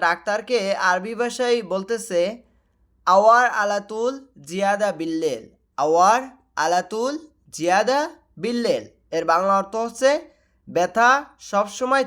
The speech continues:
থাকে রাতে বেশি হয়, ব্যথা সবসময় থাকে রাতে বেশি হয়। এখানে আওয়ার মানে ব্যথা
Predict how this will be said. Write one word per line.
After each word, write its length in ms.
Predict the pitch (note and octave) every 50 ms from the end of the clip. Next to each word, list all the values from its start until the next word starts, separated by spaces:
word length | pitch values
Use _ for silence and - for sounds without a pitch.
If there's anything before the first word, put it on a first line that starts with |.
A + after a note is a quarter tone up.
| C4 G#3
থাকে 320 | G#3+ A#3 A3+ A#3 G3 F3+ F#3 A3 A#3+ - _ _ _ _ _ - E3
রাতে 320 | F#3 F#3 G3+ G3+ G3+ A#3+ A#3+ G#3 G3+
বেশি 240 | G#3 G3 - G#3+ G#3+ G3
হয়, 200 | F3 C3 A#2 G#2 - - - -
ব্যথা 340 | C#3 C#3+ C#3+ - F#3 F#3+ G#3+ B3 C#4+ D4+ - _ _ _ _ _ _ -
সবসময় 560 | - F3 F3+ F3+ - - G#3 G#3+ A#3+ B3 G#3+ G#3+
থাকে 300 | G3+ F#3+ F#3 F#3 G#3+ A#3 B3+ C#4+ D4+ - - _ _ _ _ -
রাতে 400 | - E3 E3+ E3+ - - G#3+ A#3 C4 D4 D#4 D4+ - _ - C#3 C#3+
বেশি 280 | G3 G#3 G3+ - A#3+ A#3 G#3
হয়। 200 | E3+ C3 A2 G2+ - _ _ _ _ _ _ _ -
এখানে 340 | G3 G#3 G3+ C#4 C4+ B3 G#3+ G#3 G#3 - - - G3
আওয়ার 240 | A3 A#3+ A3+ G#3+ F3+ E3+ E3+
মানে 240 | E3+ F3+ F3+ G3 G#3+ A#3 C4+ C#4+ - _ _ _ _ _ _
ব্যথা 420 | C3+ E3 F3+ F#3 F#3 - E3+ C3